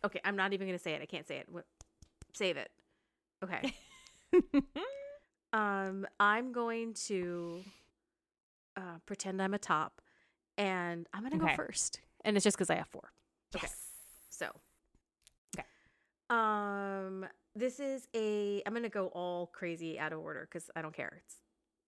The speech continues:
Speaker 1: whatever. It's our podcast. Um, season four, episode two. It's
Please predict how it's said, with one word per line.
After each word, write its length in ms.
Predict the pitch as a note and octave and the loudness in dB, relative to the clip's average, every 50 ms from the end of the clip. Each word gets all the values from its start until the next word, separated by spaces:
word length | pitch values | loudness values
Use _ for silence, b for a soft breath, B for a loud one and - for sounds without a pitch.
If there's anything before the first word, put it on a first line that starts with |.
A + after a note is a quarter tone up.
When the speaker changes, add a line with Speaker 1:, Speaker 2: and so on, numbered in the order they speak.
| _ _ _ _ _ _ | _ _ _ _ _ _
Speaker 1:
whatever. 260 | F3+ E3+ - - - | -10 -10 -8 -10 -14
It's 120 | - - F3+ | -16 -12 -10
our 100 | F3+ F3+ | -10 -8
podcast. 480 | - - - - - - - - - B B B B B B B B B _ - | -8 -12 -12 -12 -18 -18 -18 -20 -20 B B B B B B B B B _ 0
Um, 540 | A3 G#3 G3+ G3 F#3 F#3 F3+ F3 F3+ F3+ - _ _ _ _ _ _ | 2 2 2 0 -4 -6 -8 -10 -12 -14 -18 _ _ _ _ _ _
season 440 | - - - C4 C4 B3+ C4 C#4 C4 | -14 -8 -4 -4 -4 -2 -4 -6 -6
four, 680 | A#3+ - - - B3 A3 G#3 G3+ G3 G3+ A#3 C#4+ E4+ - _ _ _ _ _ _ _ | -8 -12 -8 -2 0 2 4 4 2 2 0 -4 -8 -12 _ _ _ _ _ _ _
episode 560 | G3 G3 - A3+ G#3+ - B3+ A#3+ A#3+ A3 - _ | -2 -2 0 -2 -4 0 0 0 0 -2 -4 _
two. 580 | - - - B3+ G#3 E3 D3+ D3+ D3 - B3+ - _ _ _ _ _ _ _ _ _ _ _ _ | -4 -4 0 0 0 0 0 -4 -6 -8 -12 -16 _ _ _ _ _ _ _ _ _ _ _ _
It's 200 | G#3 G3 - - | 0 0 0 -4